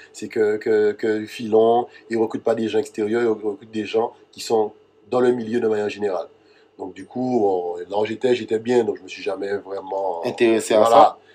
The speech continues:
Speaker 1: je me suis pas, je me suis pas intéressé. Donc du coup, après, ce qui, ce qui s'est passé, c'est que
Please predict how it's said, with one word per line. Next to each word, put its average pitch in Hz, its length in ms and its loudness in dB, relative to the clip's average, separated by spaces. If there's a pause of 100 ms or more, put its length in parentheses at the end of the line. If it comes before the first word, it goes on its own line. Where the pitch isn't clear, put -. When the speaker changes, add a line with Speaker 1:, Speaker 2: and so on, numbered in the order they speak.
(160)
Speaker 1:
je - 40 -20
me 92 40 -16
suis 98 120 -16
pas, 90 240 -8
je 82 80 -18
me 85 60 -20
suis - 120 -20
pas 90 120 -12
intéressé. 92 540 -8 (340)
Donc - 80 -16
du - 100 -16
coup, 143 220 8
après, 139 320 8
ce 139 60 -6
qui, 143 120 0
ce - 200 -6
qui 143 120 -6
s'est 143 120 0
passé, 131 340 2
c'est 113 160 -10
que 104 240 -6